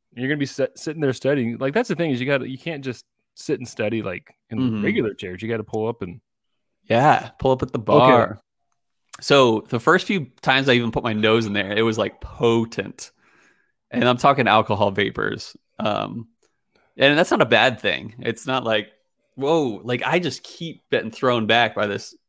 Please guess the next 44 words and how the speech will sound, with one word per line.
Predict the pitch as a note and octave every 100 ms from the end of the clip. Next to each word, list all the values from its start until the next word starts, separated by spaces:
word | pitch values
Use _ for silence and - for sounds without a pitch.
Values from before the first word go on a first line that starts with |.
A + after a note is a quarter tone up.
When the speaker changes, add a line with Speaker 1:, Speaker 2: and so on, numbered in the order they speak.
| -
Speaker 2:
alcohol | B2 B2+ G#2+ -
vapor. | - -
Speaker 1:
So | C#3 B2 _ _ _ _ _ _ _ _
mine's | G#2+ A3+ B3+
not | F3+
super | D#3 D3
vapor. | C3 - A2
I'm | F#3 A#3+
getting | A3 G3
a | A#2+
really | A#2 A2+ C3 C#3+
Speaker 2:
Really? | C3+ B2
Speaker 1:
weird | B2 B2
note | A#2+ A2+ G2+
that | A2
I | A2
have | G2+
never | G#2+ A2+ B2+ C3 C#3 B2+
Speaker 2:
Mm-hmm. | B2
Speaker 1:
gotten | A#2+ A#2+
before, | - A#2 A2 G#2 G2+ F2+ _ _ _
except | G#2 - C#3 B2
for | C3
when | A#2+
I |
eat | A2+ B2
Jelly | A#2+ A2 G#2
Bellies. | G2 F#2 F#2+ - _ _ C3
Speaker 2:
Mm-hmm. | B2 A#2 A#2+ - A#2
Speaker 1:
I | F3
am | F#3+
getting, | C3+ B2 B2+ B2+
like, | A#2+ A2
a |
popcorn. | F#2+ - D3 - F#2+ E2+ - _ _ _ -
Speaker 2:
Oh, | B2+ D#3+ D#3 A2
Speaker 1:
Popcorn | - D#3
Speaker 2:
to-, | B2
or |
a |
Speaker 1:
Jelly | B2
Belly. | F3
Speaker 2:
buttered | D#3 A#2 C3+ C#3+
popcorn? | D#3+ D#3 D#3 E3+ D#3+ G3